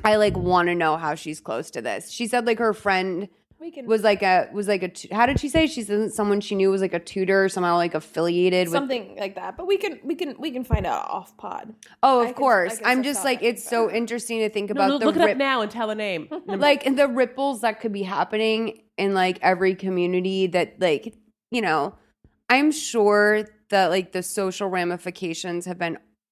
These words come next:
Speaker 1: awful. Like, the worst part of this for, like, the parents, and besides the whole, like, you know, federal indictment shit, is that, like, you know, it, it, im-, you're immediately putting a lens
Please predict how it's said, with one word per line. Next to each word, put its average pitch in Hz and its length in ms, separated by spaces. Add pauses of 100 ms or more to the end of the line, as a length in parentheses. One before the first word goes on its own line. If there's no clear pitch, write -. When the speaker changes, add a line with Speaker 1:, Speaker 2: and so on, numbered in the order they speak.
Speaker 1:
awful. 202 540
Like, 170 380 (380)
the 220 120 (140)
worst 233 300
part 226 200
of 202 80
this 196 240
for, 202 180
like, 175 280
the 185 100
parents, 196 680 (160)
and 180 260
besides 185 420
the 185 60
whole, 175 200
like, 160 240
you 196 40
know, 180 120
federal 165 320
indictment 180 480
shit, 165 280 (560)
is 226 140
that, 196 220
like, 196 380 (840)
you 240 100
know, 202 400 (460)
it, 220 360 (1120)
it, 220 140
im-, 233 280
you're 247 260
immediately 214 680
putting 185 420
a 175 80
lens 175 680